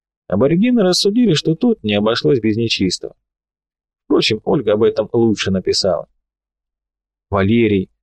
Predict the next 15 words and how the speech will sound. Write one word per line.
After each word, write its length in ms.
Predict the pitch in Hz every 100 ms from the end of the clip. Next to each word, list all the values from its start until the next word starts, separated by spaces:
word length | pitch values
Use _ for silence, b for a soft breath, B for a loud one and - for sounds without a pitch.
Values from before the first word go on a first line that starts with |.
| -
возмутилась 540 | - 113 104 107 98
девушка. 460 | 107 101 92 - _ _ _ _ _ _ _ _ _
«Нет-нет, 800 | - 104 185 196 175 190 185 170
раз 240 | 175 170 190
уж 160 | -
меня 220 | 135 139
застали 460 | 165 151 - 147 165
выступать 540 | 135 135 127 - 131
с 80 | -
лекцией, 540 | 110 156 - - - _ _ _
то 100 | -
будьте 380 | 127 190 - 226
добры, 380 | 220 185 208
Ольга 220 | 226 202 160
Константиновна, 880 | 156 151 180 165 - 113 95 85